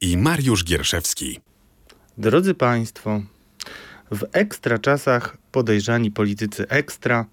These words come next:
Speaker 2: zapraszam na rozmowę o tym, co dzieje się tu i teraz, a dzieje się bardzo dużo, i jednym z najlepiej poinformowanych dziennikarzy śledczych w Polsce jest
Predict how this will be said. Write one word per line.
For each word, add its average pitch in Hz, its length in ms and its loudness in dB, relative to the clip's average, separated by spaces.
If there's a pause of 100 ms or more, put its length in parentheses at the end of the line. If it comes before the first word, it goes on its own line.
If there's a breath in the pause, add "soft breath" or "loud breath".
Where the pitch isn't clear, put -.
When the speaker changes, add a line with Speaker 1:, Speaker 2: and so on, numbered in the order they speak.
(100)
Speaker 2:
zapraszam 131 760 0
na 117 340 2
rozmowę 110 680 0 (160)
o 117 260 0 (120)
tym, 120 280 2
co 113 200 -4
dzieje 110 280 0
się 107 220 -4 (260)
tu 131 180 0
i 139 100 0
teraz, 117 440 0 (100)
a 104 100 -2
dzieje 107 280 2
się 104 120 -4
bardzo 113 320 0
dużo, 110 320 0 (460 loud breath)
i 311 80 4
jednym 208 280 6
z 131 40 -4
najlepiej 120 400 0
poinformowanych 104 760 -4
dziennikarzy 98 640 -2
śledczych - 560 -8
w - 140 -18
Polsce 98 540 -4
jest 190 420 0